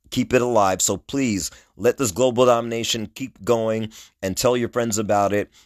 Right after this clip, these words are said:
I want everyone to hear about this show because it's this, especially now with season five, this is gonna be the biggest season that I do because, as I said last,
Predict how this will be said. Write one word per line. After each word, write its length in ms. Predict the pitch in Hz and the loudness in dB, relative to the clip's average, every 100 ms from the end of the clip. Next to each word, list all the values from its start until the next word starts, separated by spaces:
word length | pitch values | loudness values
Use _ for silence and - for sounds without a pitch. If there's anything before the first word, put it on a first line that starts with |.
| - | -8
I 100 | 95 | -4
want 260 | 98 98 - | -2 -4 -2
everyone 460 | 101 107 104 104 98 | 0 0 -2 -2 -2
to 140 | 95 | -2
hear 220 | 90 87 | 0 -2
about 300 | 82 80 78 | -4 -6 -6
this 120 | 80 | -6
show 260 | 78 82 73 | -4 -4 -4
because 560 | 69 78 - 80 73 - - - | -6 -6 -4 -2 -2 -4 -10 -4
it's 360 | 95 87 - - | -2 0 -4 -8
this, 320 | 78 82 107 - | -6 -2 0 0
especially 420 | 90 - 127 - 117 | 0 2 2 2 0
now 240 | 110 95 | 0 0
with 140 | 87 | -2
season 380 | 85 110 98 95 | -4 -4 -6 -6
five, 260 | 98 85 73 | -4 -4 -4
this 160 | 92 | -6
is 60 | 101 | -4
gonna 160 | 95 90 | -4 -4
be 100 | 92 | -4
the 80 | |
biggest 420 | 85 85 85 82 - | -4 -4 -2 0 2
season 440 | 95 82 87 85 - - | 0 -2 -4 -6 -12 -12
that 140 | - 90 | -4 -2
I 120 | 80 | -2
do 180 | 78 82 | -6 -6
because, 420 | 71 - 87 78 | -4 0 2 0
as 260 | - 87 95 | -2 0 2
I 80 | |
said 340 | 98 - 101 90 _ - _ | 2 2 0 -2 _ -20 _
last, 640 | 101 101 110 98 - - | -4 -2 -2 -4 -8 -16